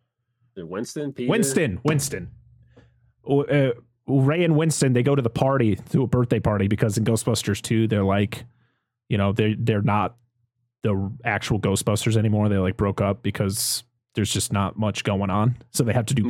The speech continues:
Speaker 2: birthday parties, and a kid comes up to him and goes, "You're full of crap. This isn't real."
Speaker 1: <laughs>
Speaker 2: It, that's Jason. That was Jason Reitman.
Speaker 1: Oh, okay, okay.
Speaker 2: And
Speaker 1: The lineage, dude.
Speaker 2: yeah, and his da-, and I guess Ivan Reitman's daughter made a cameo in that movie at the same time.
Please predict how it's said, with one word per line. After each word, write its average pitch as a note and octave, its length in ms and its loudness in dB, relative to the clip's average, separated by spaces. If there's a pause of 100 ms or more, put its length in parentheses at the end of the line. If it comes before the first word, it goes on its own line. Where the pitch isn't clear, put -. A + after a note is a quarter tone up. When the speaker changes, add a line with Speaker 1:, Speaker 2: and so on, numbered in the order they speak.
Speaker 2:
birthday B2+ 180 2
parties, C#3 440 0 (240)
and B2+ 100 2
a A2+ 40 0
kid B2+ 260 -2
comes B2 240 2
up A#2 160 -2
to C#3 180 2
him C3+ 120 4
and A2+ 260 2
goes, G#2+ 360 2
"You're D3+ 120 2
full C#4+ 240 2
of - 80 -2
crap. A#2+ 500 -2 (680)
This F3 120 0
isn't G3 280 2
real." C3 380 4
Speaker 1:
<laughs> - 0 -
Speaker 2:
It, F3 180 0
that's C#3+ 240 -2
Jason. B2 500 0
That C3 180 2
was A#2+ 120 4
Jason G#2+ 340 0
Reitman. G#2+ 440 0 (640)
Speaker 1:
Oh, B2+ 320 2
okay, A2 140 -8
okay. G2 260 -8 (340)
Speaker 2:
And C#3 220 2
Speaker 1:
The C3+ 60 2
lineage, A2 540 -6
dude. G#2 120 -4
Speaker 2:
yeah, G#2 220 2
and C#3 140 2
his C3 140 2
da-, C3+ 240 0
and C3 200 0
I B2+ 60 4
guess B2 200 0
Ivan A2+ 280 0
Reitman's G#2+ 340 -2
daughter F#2+ 340 0
made G2 200 -4
a F#2+ 40 -6
cameo G2 400 -4
in G2+ 80 -8
that F#2 120 -10
movie E2+ 240 -12
at F2+ 60 -14
the - 180 -16
same F#2 220 -10
time. F#2 300 -10